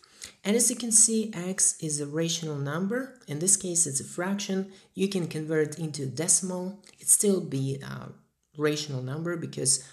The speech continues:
all integers also adhere to Q as rational numbers. All decimals also, uh, adhere to Q, except for irrational numbers like thirds,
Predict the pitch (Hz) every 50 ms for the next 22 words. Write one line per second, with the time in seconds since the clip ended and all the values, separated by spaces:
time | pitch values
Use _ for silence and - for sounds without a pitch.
0 | - _ - 151 185 220 - - 185 196 208 208 202 - 208 202 202 202 202 -
1 | - - - - 147 151 165 185 208 202 - - 226 220 202 196 - - - 165
2 | 165 160 160 156 156 - - - 135 127 143 156 160 160 - - _ _ _ _
3 | _ _ _ - - 160 151 135 123 131 160 196 208 202 - - - 143 135 135
4 | 135 135 139 143 143 135 - 139 139 135 143 165 190 196 151 131 - - - -
5 | - - - 139 147 160 170 175 165 160 143 143 - - - 185 175 175 175 190
6 | 202 202 202 - - - _ _ _ _ _ _ _ _ _ _ - - - -
7 | 147 160 180 175 - - 185 185 202 208 208 202 - - - _ _ _ _ _
8 | - 139 143 143 135 131 131 131 - - - 165 151 143 - 139 135 - - 135
9 | 139 - - 165 143 113 - - - - _ _ - 131 - - 190 196 196 -
10 | - 175 151 - - - 165 160 160 160 147 143 - 139 135 135 135 139 170 185
11 | 180 180 180 170 - - 135 131 135 135 135 135 - - - 160 165 170 170 -
12 | - -